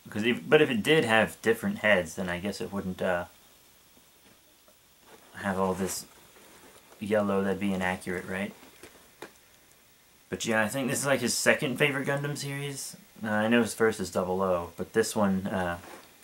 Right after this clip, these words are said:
he really likes. And he only had one model from Unicorn, and it broke.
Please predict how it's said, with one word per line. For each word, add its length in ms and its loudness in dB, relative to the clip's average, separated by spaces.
he 80 -6
really 180 2
likes. 260 4
And 80 2
he 60 6
only 180 2
had 180 6
one 260 6
model 280 8
from 180 0
Unicorn, 600 0
and 220 -2
it 160 -4
broke. 420 6